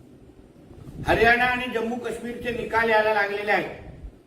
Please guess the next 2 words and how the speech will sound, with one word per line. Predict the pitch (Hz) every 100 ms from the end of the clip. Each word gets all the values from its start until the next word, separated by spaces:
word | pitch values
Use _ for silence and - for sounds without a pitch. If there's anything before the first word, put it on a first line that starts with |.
| - - - - - - - - - - - - - - - - - - - - - - - - - - - - -
परत | 190 202 247 247
एकदा | 240 247